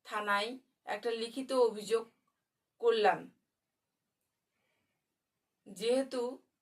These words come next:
আপনারা সবাই জানেন, স্কুল শিক্ষকদের নিয়ে বিশাল দুর্নীতি চলছে।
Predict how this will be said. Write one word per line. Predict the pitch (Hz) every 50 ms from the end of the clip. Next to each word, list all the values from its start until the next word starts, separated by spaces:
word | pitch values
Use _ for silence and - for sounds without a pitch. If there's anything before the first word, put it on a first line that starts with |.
| _ _
আপনারা | - - 214 - 226 226 226
সবাই | 233 247 254 240 208 214 220 220 220
জানেন, | 220 226 220 220 220 226 247 262 - - _ _ _ _ _ _ _ _ _ _ _ _ _ - 226
স্কুল | 233 - - - 247 262 277 269
শিক্ষকদের | 262 - - 247 233 - _ - 269 233 233 233 - 240 226 196 170 - - _ _ _ _ _
নিয়ে | 208 220 233 233 220 196 185 180 180 - _ _ _ _ _ -
বিশাল | 196 214 - - 294 247 254 254 262 233
দুর্নীতি | 208 240 240 240 240 240 247 240 - 262 285 320 - - _ _ _
চলছে। | - 247 220 208 196 185 - 202 180 -